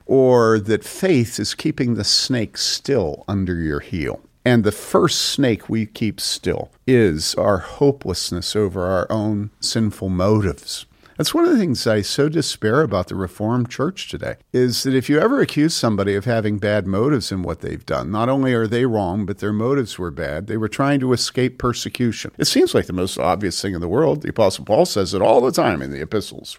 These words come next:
right? And they have a hissy fit. I, "Are you telling me that I, are you, are you impugning my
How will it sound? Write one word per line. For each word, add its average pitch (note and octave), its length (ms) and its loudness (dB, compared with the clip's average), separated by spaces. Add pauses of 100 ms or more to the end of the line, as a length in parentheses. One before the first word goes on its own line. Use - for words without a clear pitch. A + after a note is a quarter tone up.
right? G#2+ 200 -2 (140)
And G3 320 -2
they E4 240 0
have E4 320 0
a F4 40 -2 (800)
hissy C5 360 -2
fit. A#4+ 380 -2 (240)
I, A#4 180 2 (280)
"Are D#4 340 0
you D5+ 360 0 (240)
telling C4 480 0
me F#4 440 0
that F#3+ 320 0
I, F4 400 0 (180)
are C#4 240 0
you, B4 400 0 (220)
are C#4+ 120 0
you F4 200 2
impugning C#4+ 360 0 (280)
my C5+ 140 2